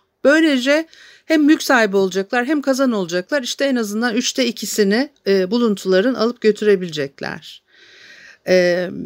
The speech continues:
ve de diyor ki, "Hamdi Paşa bunu tek başına halledebilir. Birkaç yüz sterline bu işi, e, is-, üstlenmek isterim." diyor. Ve ondan sonra da dört bin beş yüz mark gibi bir rakam geçiyor rüşvet olarak.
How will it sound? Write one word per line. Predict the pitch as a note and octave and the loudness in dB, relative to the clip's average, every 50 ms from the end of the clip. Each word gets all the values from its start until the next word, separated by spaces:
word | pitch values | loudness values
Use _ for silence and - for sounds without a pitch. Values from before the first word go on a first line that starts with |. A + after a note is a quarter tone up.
| - - - G#3 G3+ - - C#3 | -10 -10 -10 -10 -10 -12 -12 -12
ve | D3 F#3 A#3+ B3+ G3+ | 0 2 2 2 2
de | A#3 G#3+ | -4 -4
diyor | G#3+ C#4 D#4 D4+ | -2 -2 -2 -2
ki, | - - A#3 G3 F#3 | -2 2 2 2 2
"Hamdi | - - F3+ A3 A#3 A#3 A3+ A3 A#3+ | 0 -4 -2 -2 0 0 0 -2 -4
Paşa | B3 - A3 G#3 F#3+ F#3+ - - G#3+ A3 C4 A#3 G#3 | -2 0 2 2 2 0 0 0 0 0 0 0 -2
bunu | G#3+ G#3 G#3 A3+ B3+ | -2 0 0 -4 -2
tek | - B3+ A3+ - - | -2 -2 -2 0 -2
başına | F#3 F3 - F#3 E3+ E3 | -4 -4 -4 -8 -6 -4
halledebilir. | F#3+ G3+ G3 F#3+ F#3 E3+ F3+ D#3+ D3+ D#3+ C#3+ C#3 E3 F#3 - - - - _ _ _ - | -4 -2 0 0 0 0 -2 -6 -6 -8 -8 -8 -10 -8 -8 -10 -12 -12 _ _ _ -12
Birkaç | A#3+ - - B3+ A#3+ A#3+ - - | -12 -4 0 -2 -2 -2 -4 -8
yüz | F#3+ F#3 | -8 -8
sterline | - - - G#3+ G3 F#3+ F#3+ F#3+ G3+ A3 G#3 | -8 -4 -2 0 0 0 -2 -4 -4 -6 -6
bu | A3+ A3+ | -6 -6
işi, | G3 - - - F#3+ A3+ A#3 _ _ _ _ _ _ | -6 -6 -2 -2 -4 -4 -4 _ _ _ _ _ _
e, | - G#3 G3 F#3+ F#3+ F#3+ G3+ - | -8 -8 -6 -6 -6 -6 -8 -8
is-, | G#3 G#3 G3 A3+ B3 - - - G3+ E3+ F#3+ G#3+ A3 A3 G3 | -10 -8 -8 -8 -8 -8 -10 -12 -10 -10 -8 -8 -8 -6 -8
üstlenmek | A3 - - - C#4+ C#4 C#4+ D4+ D4 C#4 | -8 -8 -2 0 2 2 4 2 0 -2
isterim." | - - - - F3+ D#3+ D#3+ D3 D3+ D3+ | -4 -10 -6 -4 -4 -4 -4 -6 -10 -10
diyor. | C#3+ C#3+ D3+ F#3 A3+ C#4+ D4+ _ _ _ _ _ _ _ _ _ _ _ _ _ _ _ _ _ _ _ _ | -8 -4 -4 -4 -4 -4 -8 _ _ _ _ _ _ _ _ _ _ _ _ _ _ _ _ _ _ _ _
Ve | A#3+ A#3 B3 | -4 -2 0
ondan | B3 B3 B3+ B3+ C4 B3+ B3+ | 2 2 4 4 4 4 2
sonra | B3+ - C4 A#3 A3+ A#3+ B3 A#3 | 0 0 -2 -2 0 -2 -2 -2
da | C4 C4 A3 | -2 0 0
dört | A#3 A#3+ B3 B3 - | 0 0 0 -2 -2
bin | B3+ B3 B3 | -2 0 2
beş | C4 C4 C4 B3+ B3+ | 2 2 0 -2 -6
yüz | A#3 G#3 | -6 -2
mark | A3 A3+ A#3+ B3 B3 - - - _ | -2 0 0 0 -2 -4 -14 -12 _
gibi | G#3+ G#3+ A3 B3 A3 | -6 -4 -4 -4 -4
bir | A3+ A3+ G#3 | -4 -4 -2
rakam | A3 A3 A3 - B3+ B3+ B3+ B3 | -4 -4 0 0 0 2 2 2
geçiyor | G#3 F#3+ F#3 - - - F3+ F3+ G3 A#3+ C#4 D#4 - _ _ _ _ _ _ _ _ G3+ | 0 0 -2 -2 -6 -4 -2 -2 -2 -2 -4 -6 -10 _ _ _ _ _ _ _ _ -6
rüşvet | A3 G#3+ - - B3+ A3+ - A3+ | -6 -6 0 2 2 2 2 2
olarak. | G#3 F#3 E3+ D#3 D3 D3 D3 D#3+ - - _ | 0 0 0 -2 -4 -6 -8 -10 -12 -20 _